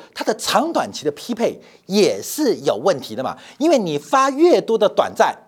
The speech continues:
就有再融资风险，会使得这个问题在本来是十年后爆掉的哦。各位懂吗？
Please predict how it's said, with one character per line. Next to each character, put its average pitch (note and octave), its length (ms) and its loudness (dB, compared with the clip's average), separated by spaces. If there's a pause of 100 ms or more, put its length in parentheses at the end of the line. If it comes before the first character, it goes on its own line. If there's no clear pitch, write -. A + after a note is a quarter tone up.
(100)
就 E3 120 0
有 - 200 -4
再 F#3 260 0
融 A#2+ 140 -10
资 C3+ 80 -12
风 E3 160 -4
险， D#3+ 180 -8 (240)
会 G#3 200 0
使 - 360 -6
得 D3+ 120 2
这 A#3 100 0
个 G#3+ 60 -2
问 B3+ 180 2
题 A2 320 -12
在 A#2+ 180 -2 (200)
本 - 140 4
来 G3 100 2
是 E3+ 100 -4
十 - 160 -8
年 F3+ 100 -2
后 F3+ 80 -2
爆 D3+ 140 4
掉 D3+ 160 2
的 B2+ 80 2
哦。 B2+ 100 -4 (380)
各 G3+ 80 -4
位 G#3+ 80 0
懂 G3+ 80 4
吗？ D3 80 -6